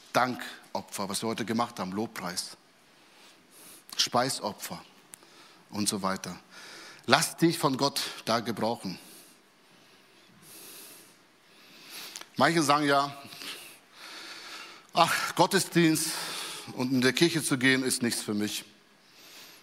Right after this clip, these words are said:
Ich muss da nicht glauben, um in die Kirche zu gehen. Ich kann auch zu Hause sein und an Gott glauben", oder? Wer hat schon sowas mal gehört? Wer kennt das? Auf der einen Seite hat dieser Mensch vollkommen recht.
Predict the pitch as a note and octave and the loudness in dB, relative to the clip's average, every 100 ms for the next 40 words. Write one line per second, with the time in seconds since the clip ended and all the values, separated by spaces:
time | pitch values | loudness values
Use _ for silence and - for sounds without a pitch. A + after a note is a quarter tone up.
0 | _ - A#2+ C3 E3+ E3+ C#3+ C3+ B2+ B2 | _ -6 2 4 6 4 4 2 4 4
1 | D3+ A#2+ - - - - _ - - - | 4 -2 -6 -14 -20 -20 _ -20 -20 -20
2 | - - - - - - - - A#2 A2 | -20 -20 -20 -20 -20 -20 -16 -4 0 0
3 | G#2+ C3 C3 - G#2+ F#2 F2+ F#2 - - | 2 0 0 -2 0 0 -2 -4 -14 -16
4 | - - D3 C#3+ - A#2+ F3 D3+ A2 A2 | -4 2 2 2 2 2 2 0 2 2
5 | G#2+ G2 - C3+ C3 A2+ A#2 - G#2 G2 | 2 -4 -4 -2 0 0 -2 0 0 0
6 | A2+ C#3 E3+ - - - - - - - | 0 0 -2 -12 -20 -20 -16 -16 -6 2
7 | C#3 - D#3 D3 D3 C#3+ C3+ B2+ C#3+ E3 | 2 4 2 4 4 2 4 4 4 2
8 | - - - - A#2+ A#2 C#3+ C#3+ D3 D3+ | -2 -8 -18 -4 -2 2 2 4 2 0
9 | - - - - - - - - - - | -6 -16 -20 -20 -20 -20 -18 -12 -10 -8
10 | - - - - - - - - - - | -8 -10 -12 -16 -18 -16 -14 -12 -14 -14
11 | - - - - - - _ _ - - | -18 -18 -20 -20 -20 -20 _ _ -6 -2
12 | A#2+ C3 E3 C#3 C#3+ C3 A2+ B2 B2 B2 | 4 6 6 6 4 2 2 2 2 0
13 | B2+ A#2 A2 G2+ - - | -2 -2 -2 -2 -4 -10